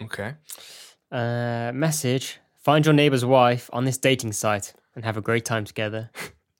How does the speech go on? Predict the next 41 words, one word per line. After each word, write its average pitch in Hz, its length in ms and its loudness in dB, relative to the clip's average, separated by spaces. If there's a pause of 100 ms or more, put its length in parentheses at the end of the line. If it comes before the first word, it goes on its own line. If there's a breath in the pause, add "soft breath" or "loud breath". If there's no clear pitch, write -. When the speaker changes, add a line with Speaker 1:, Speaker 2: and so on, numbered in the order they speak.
(920 soft breath)
Speaker 1:
Uh, 107 1040 2 (380)
<laughs> 151 400 -8
Speaker 2:
Well, 123 600 4 (580)
I'm 135 400 2
shocked - 420 2
on 135 160 -6
a 117 40 -2
number 117 280 0
of 107 60 -2
levels. 104 720 -4 (260 soft breath)
I 139 60 2
mean, 175 120 4
first 202 220 6
of 143 60 4
all, 120 80 6
I'm 123 100 2
confused. 120 420 0
I'm 117 100 0
not 127 140 0
sure 123 140 -2
what 117 140 0
that 110 100 2
has 113 180 -2
to 113 60 -10
do 113 160 -4
with 107 120 -2
biscuits, 156 460 -2
but 120 160 -4
it's - 120 -10
come 113 220 -4
to - 140 -6
our 107 260 2 (500 soft breath)
address, 123 400 2
so 117 100 0
it 110 100 0
must 113 220 -2
have 107 100 -10
been 110 260 -4
biscuit 113 320 -6
related. 110 640 -4
Speaker 1:
Yeah. 113 600 -6